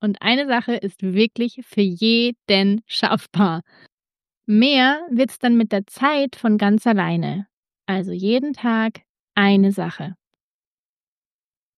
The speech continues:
Und das dritte ist, das Gedanken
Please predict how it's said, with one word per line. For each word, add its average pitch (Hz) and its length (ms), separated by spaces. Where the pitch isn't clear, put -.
Und 233 200
das - 180
dritte 294 300
ist, - 500
das - 240
Gedanken 196 760